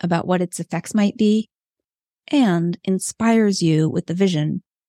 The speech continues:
that there is another way. There are so many facets to this, so many ways it plays out in our lives,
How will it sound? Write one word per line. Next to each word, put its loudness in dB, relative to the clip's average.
that 0
there 0
is 2
another -2
way. -6
There 2
are -2
so 0
many 2
facets -6
to -2
this, -2
so 0
many 4
ways 0
it -4
plays 0
out 2
in -2
our -2
lives, 0